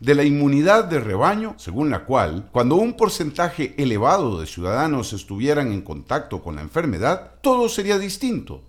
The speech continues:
Se habló de la carga viral, especie de inmunidad natural desarrollada por el organismo. Estábamos claros, aún en la inminencia de la aparición de la vacuna,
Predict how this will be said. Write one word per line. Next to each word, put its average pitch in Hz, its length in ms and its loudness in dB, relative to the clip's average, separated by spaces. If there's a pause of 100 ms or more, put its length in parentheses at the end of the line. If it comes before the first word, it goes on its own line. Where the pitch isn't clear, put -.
(160)
Se - 140 -10
habló 147 400 8
de 147 100 4
la 98 160 0
carga 104 280 -2
viral, 147 560 0
especie 139 540 -2
de 123 240 0
inmunidad 131 560 4
natural 147 480 0
desarrollada 139 720 0
por 120 140 -4
el 117 100 -2
organismo. 113 640 -2 (160)
Estábamos 233 560 -2
claros, 107 520 0
aún 147 320 2
en 127 140 2
la 104 220 -2
inminencia 135 720 2
de 80 80 -4
la 80 100 -6
aparición 98 560 -2
de 139 80 0
la 131 80 2
vacuna, 127 540 -2